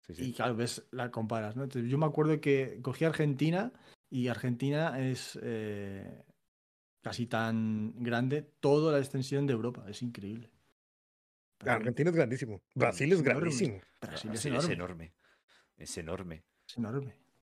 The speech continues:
Speaker 3: Todo es pu-, puro, pura jungla, va, pero es enorme.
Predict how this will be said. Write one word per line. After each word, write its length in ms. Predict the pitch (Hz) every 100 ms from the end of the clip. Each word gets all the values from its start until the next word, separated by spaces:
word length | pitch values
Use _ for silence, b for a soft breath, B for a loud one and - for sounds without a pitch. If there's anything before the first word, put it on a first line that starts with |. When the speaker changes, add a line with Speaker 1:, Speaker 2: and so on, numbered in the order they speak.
| _ _ _ _ _
Speaker 3:
Todo 220 | 160 208
es 80 | 165 - -
pu-, 100 | 139
puro, 300 | 185 196 160
pura 160 | 196 208
jungla, 300 | 240 233 165
va, 180 | 190 170
pero 320 | 135 120 113
es 120 | 107
enorme. 360 | 139 117 110